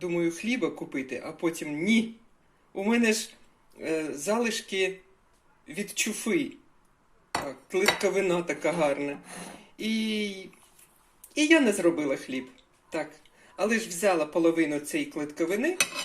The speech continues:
і зробила оладки. І ви не уявляєте, що в мене за оладки вийшли.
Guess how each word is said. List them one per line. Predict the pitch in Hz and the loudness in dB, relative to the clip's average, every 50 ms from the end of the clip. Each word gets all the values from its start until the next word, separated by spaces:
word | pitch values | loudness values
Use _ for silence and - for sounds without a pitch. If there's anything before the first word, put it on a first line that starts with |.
| - - - - - _ _ _ _ _ _ _ _ _ _ | -10 -12 -18 -20 -20 _ _ _ _ _ _ _ _ _ _
і | - 208 | -6 -6
зробила | 185 180 190 196 190 190 269 294 302 302 294 285 294 - - - - - - - | -4 -2 -2 -2 0 0 0 2 2 2 0 0 -4 -10 -16 -20 -16 -14 -10 -4
оладки. | 196 262 277 214 165 131 123 123 - - - 139 131 131 - - - - - - - - - - - - - - 180 - 180 165 - - 185 | 0 0 2 2 2 2 2 0 -4 -10 -10 -10 -10 -10 -12 -16 -20 -18 -10 -8 -4 -2 0 0 0 0 0 0 0 -2 -2 -6 -8 -8 -6
І | 170 180 | -4 -4
ви | 170 170 202 233 277 285 - - - _ _ _ - - - - - - _ _ _ - | -4 -4 -4 -4 -4 -4 -6 -12 -20 _ _ _ -20 -20 -20 -20 -20 -20 _ _ _ -10
не | 160 180 196 | -6 -6 -4
уявляєте, | 185 165 147 156 147 147 175 202 233 240 233 196 180 | -4 -4 -4 -2 -2 0 0 2 2 0 0 -2 -4
що | - - - 214 | -4 -2 -2 0
в | 214 202 | 0 2
мене | 196 180 170 165 | 2 2 2 0
за | 165 - 160 160 | 2 2 2 4
оладки | 170 233 302 359 349 - - 220 226 | 4 6 4 4 2 0 -2 0 2
вийшли. | 160 165 147 139 - - 143 135 139 | 2 2 0 0 -2 -4 -4 -4 -4